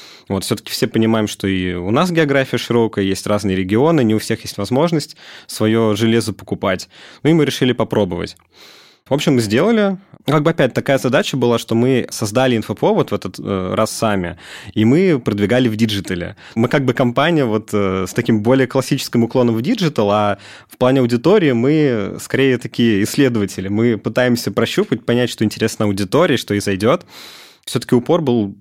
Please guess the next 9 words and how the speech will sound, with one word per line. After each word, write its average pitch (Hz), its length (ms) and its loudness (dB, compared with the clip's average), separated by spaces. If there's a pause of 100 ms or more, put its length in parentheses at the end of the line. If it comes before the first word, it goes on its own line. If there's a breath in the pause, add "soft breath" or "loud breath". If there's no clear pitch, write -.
в 107 320 -4
этой, 107 380 2
э, 92 260 -6
партнёрке 120 540 -2
именно 117 340 2
на 107 340 -2 (460 loud breath)
создании 110 480 -2
креативов, 113 680 -2 (440 loud breath)
а, 90 720 -8